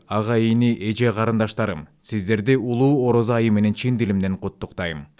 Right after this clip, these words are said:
Кут береке жааган ыйык айда ар бирибиз жакшы иштерди жасап, жаман адаттардан арылалы.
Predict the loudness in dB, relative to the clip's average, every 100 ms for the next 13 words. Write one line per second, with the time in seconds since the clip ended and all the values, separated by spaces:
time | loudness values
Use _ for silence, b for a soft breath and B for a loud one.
0 | b 0 0 2 2 2 2 2 4 2
1 | 2 2 2 2 2 0 2 0 0 0
2 | 0 0 0 -2 -2 -2 -2 -2 -2 0
3 | 0 -2 0 -2 -4 -4 -2 2 2 2
4 | 0 -2 -4 -2 -2 0 0 2 0 -2